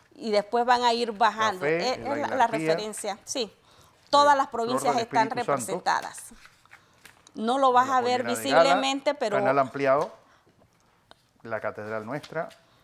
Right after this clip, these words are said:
Speaker 2: eh, Altos de Campana también está acá,
Speaker 1: Ah, sí.
Speaker 2: la Normal de Santiago, un tucán, pues, un tucán, cada página tiene su representación, bueno,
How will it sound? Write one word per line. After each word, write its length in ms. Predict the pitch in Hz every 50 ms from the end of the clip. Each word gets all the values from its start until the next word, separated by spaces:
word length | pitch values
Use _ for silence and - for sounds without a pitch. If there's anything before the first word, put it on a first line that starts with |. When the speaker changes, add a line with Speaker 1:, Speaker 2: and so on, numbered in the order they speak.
| _ _ _ _ _ _
Speaker 2:
eh, 560 | 120 117 113 104 101 101 95 92 90 90 - _ _
Altos 280 | 117 110 107 - 107
de 80 | 107 107
Campana 480 | - 95 90 90 - 131 135 131 123 107
también 320 | 107 104 104 113 127 120
está 180 | 107 - - 107
acá, 280 | - 120 151 170 - - - _ -
Speaker 1:
Ah, 140 | - - -
sí. 140 | - - - - - - _ _
Speaker 2:
la 160 | 131 120 117
Normal 380 | 113 110 104 101 107 107 101 98
de 80 | 98
Santiago, 580 | - - 98 90 _ 139 156 170 151 131 135 156 170 - _ _ _ _ _ _ _ _ _ _ _ _ _ _ _
un 140 | 131 110 101
tucán, 520 | _ - - - 143 143 139 151 165 180 _ _ _ _ _ _ _ _ _ _ _ _ _ _ _ _ _ _ _ _ _ _ _ _ _ _ - _ _ _ _ _
pues, 140 | - 104 95 _ _ _ _ _ _ _ _ _ _ _ _ _ _ _ - _ _ _ _ _ _ _ _ _ _ _ _ _ _ -
un 80 | 117 110
tucán, 580 | - 123 _ 147 139 139 143 156 180 226 220 _ _ _ _ _ _ _ _ _ _ _ -
cada 220 | - 131 131 131 -
página 340 | 135 135 139 156 160 139
tiene 420 | 127 135 135 139 135 127 101 92 - _ - _ - _ - _ - - _ - _ _ _ -
su 120 | 135 127
representación, 760 | 120 120 113 - 101 - 120 110 104 104 - - 143 175 214
bueno, 180 | 156 107 92